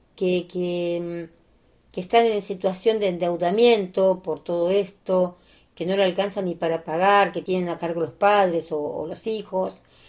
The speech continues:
eh, que están muy, pero muy agobiados. Eh,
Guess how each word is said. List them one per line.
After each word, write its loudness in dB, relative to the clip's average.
eh, -4
que -12
están -4
muy, 2
pero -2
muy -2
agobiados. -2
Eh, -2